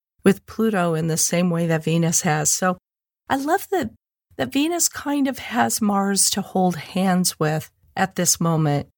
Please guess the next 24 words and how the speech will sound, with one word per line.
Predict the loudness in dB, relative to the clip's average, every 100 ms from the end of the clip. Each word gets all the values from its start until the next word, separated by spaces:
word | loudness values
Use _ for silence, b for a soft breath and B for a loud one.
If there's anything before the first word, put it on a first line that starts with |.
| _ _ _ _ _ _
If | -8 -2
we | -2
think | -2 -2 -2 -2
of | -2
them | 0 2
as | 0 -2
being | -2 0 2 0 -4 -8 _
a | 0
couple | 0 -2 -2 0 0 0 0
that | 0 -2 -4 -16 _ _ -10 -4
go | 0 0 0
into | 2 2 0 -2 0 0 -2
a | -6
quiet, | -8 -4 0 2 0 -2 -10 -2
empty | 0 0 0 0 0 -2 _ _
chapel | -4 0 0 0 -2 0 -2 -8 _ _ _ _ _ _ _ _ -2
and | 0 2 2 2
kneel | 2 2 0
together | -4 -6 -6 0 0 2 0 -2 -6 _ _ _ _ _
and | -2 0 0 -2 -4 -6 _ _
say | -4 0 2 2 0
a | 0
little | 0 0 -2
prayer | -2 0 0 0 -6 -10